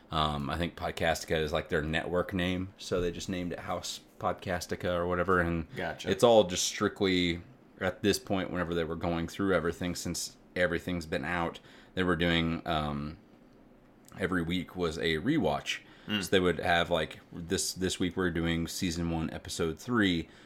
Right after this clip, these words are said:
Speaker 1: and we're gonna be talking all about it, do, like, our top three moments of the show,
Speaker 2: Mm-hmm.
Speaker 1: uh,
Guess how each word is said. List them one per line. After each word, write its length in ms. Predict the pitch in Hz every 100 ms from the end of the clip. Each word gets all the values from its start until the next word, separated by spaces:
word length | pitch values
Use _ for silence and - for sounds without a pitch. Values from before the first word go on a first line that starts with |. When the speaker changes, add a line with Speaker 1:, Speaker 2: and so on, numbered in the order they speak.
| - - -
Speaker 1:
and 500 | 85 80 78 78 82
we're 140 | 87
gonna 260 | 78 78 78
be 120 | 78
talking 380 | - 92 90 87
all 220 | 87 87
about 260 | 82 82 80
it, 140 | 80
do, 120 | 87
like, 160 | 82 78
our 80 | 78
top 280 | - 78 -
three 160 | 85
moments 360 | 78 85 90 85
of 120 | 80
the 80 | 85
show, 460 | - 90 80 76 76
Speaker 2:
Mm-hmm. 320 | 113 110 107
Speaker 1:
uh, 40 | 110